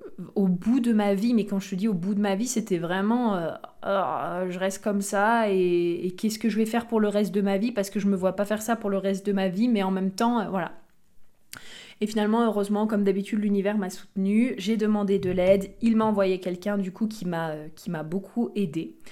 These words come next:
Et en fait, ça m'a permis justement de quitter l'activité. Par contre, comme je te disais, euh, zéro argent économisé sur mon compte. Et en fait, quand je quitte l'activité,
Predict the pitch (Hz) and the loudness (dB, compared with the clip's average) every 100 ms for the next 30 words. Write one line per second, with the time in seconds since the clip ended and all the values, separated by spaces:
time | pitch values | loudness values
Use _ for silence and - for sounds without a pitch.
0 | - - - - 175 170 196 196 185 180 | -18 -20 -20 -8 -6 -2 -4 -2 -4 -4
1 | 180 180 240 226 190 196 196 185 220 196 | -2 0 0 0 -2 -2 -4 -4 -2 -2
2 | 165 - 170 160 147 214 233 - - - | -4 -8 -10 -8 -4 -4 -4 -14 -20 -12
3 | - 185 - 226 226 196 196 - 180 165 | -4 -2 2 2 2 0 0 -2 -4 -4
4 | 160 170 220 220 190 165 160 160 165 - | -2 0 0 -2 -4 -2 -4 -6 -10 -12
5 | - - 175 220 233 233 233 - - - | -14 -10 -2 2 4 4 2 0 -16 -20
6 | - - 202 190 196 190 - 220 233 208 | -8 -4 -2 -2 -2 -2 -2 0 2 2
7 | 202 202 185 202 196 - - - 202 185 | 4 0 0 0 -2 -6 -10 -4 0 0
8 | 180 175 170 208 233 180 - - - 202 | -2 -4 -4 -2 -2 -4 -6 -10 -2 0
9 | 175 - 214 214 185 175 165 - 302 - | 0 -2 -4 -2 -4 -4 -8 -6 -8 -8
10 | - 202 190 - 185 175 - 185 | -6 -6 -6 -8 -6 -4 -2 -2